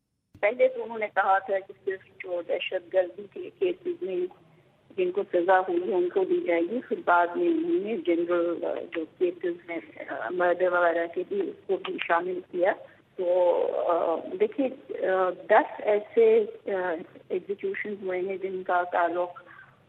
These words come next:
अ, मुशर्रफ, general मुशर्रफ के हमले के cases में उनकी, अ, मुलविस थे, एक जीएचक्यू attack में और तीन, अ, हाईजैकिंग में मुलविस थे। तो तकरीबन, अ,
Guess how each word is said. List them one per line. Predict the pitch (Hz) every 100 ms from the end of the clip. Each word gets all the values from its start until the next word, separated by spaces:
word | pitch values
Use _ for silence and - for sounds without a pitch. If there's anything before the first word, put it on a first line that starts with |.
| _
अ, | 185 175 175 165
मुशर्रफ, | 185 185 185 185 180 190 185 -
general | 190 185 185
मुशर्रफ | 175 175 165 175 175 - - - -
के |
हमले | 170 175 170 175 185 208 190 - _ _
के | 196
cases | - 190 190 202 196
में | 202 190 190
उनकी, | - 185 185 190 196 180 180 _ 170
अ, |
मुलविस | 175 180 185 190 196 196
थे, | - 202 180 180 185 -
एक | 175 -
जीएचक्यू | 185 190 190 - 208 202
attack | 190 196 185 190 196
में | 185 185 196 - - _ _ _ _ -
और | 180 185 180 185 180 175
तीन, | - - 214 208 202 196
अ, | 175 165 160 165 -
हाईजैकिंग | 185 175 175 185 175 196 202
में | 190
मुलविस | 180 175 175 175 180
थे। | - - 185 294
तो | 294 214
तकरीबन, | 208 226 233 240 247 254
अ, | - - 190 185 185 196